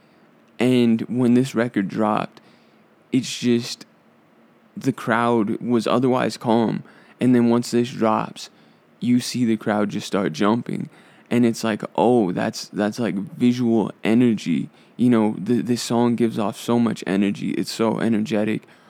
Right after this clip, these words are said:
Um, beautiful use of the sample. Uh, and, and I don't know. I mean, I would venture to say this is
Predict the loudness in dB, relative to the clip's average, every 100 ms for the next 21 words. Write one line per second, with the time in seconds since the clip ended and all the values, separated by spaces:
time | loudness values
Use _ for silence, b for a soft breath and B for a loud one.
0 | b b 0 2 2 2 -4 -10 b b
1 | 0 2 2 0 2 2 2 -2 -4 -4
2 | -2 -2 0 0 0 -2 b b b b
3 | b -6 -2 2 2 0 -4 -10 _ _
4 | _ _ _ _ _ -2 2 2 2 2
5 | 2 2 2 0 0 2 2 0 0 0
6 | 2 0 0 -2 0 0 0 0 0 0
7 | 2 0